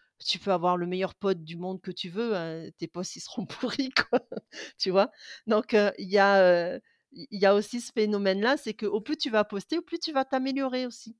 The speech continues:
Au plus tu vas, heu, voir ce qui fonctionne, au plus tu vas, heu, voir les thématiques, heu, qui, heu, qui intéressent,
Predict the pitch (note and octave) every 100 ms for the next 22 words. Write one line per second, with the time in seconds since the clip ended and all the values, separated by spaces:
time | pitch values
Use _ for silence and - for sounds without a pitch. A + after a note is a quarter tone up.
0 | _ G3+ G#3 B3+ C4 A#3+ G3+ G#3 A3 G#3+
1 | G3 F3+ F#3+ A3 A3 - A#3+ C#4+ C#4 B3+
2 | A#3 A#3 A#3 _ - - - G3+ - A#3
3 | - G3 G3 G3 G3 F#3 F3 F#3+ G#3 G#3
4 | G#3 A#3 A3 G#3+ G#3+ A#3 A#3 - G#3 G3
5 | - G3+ G3+ F#3+ F#3+ - G#3 G3+ C#4+ B3+
6 | A3+ A3+ A3 -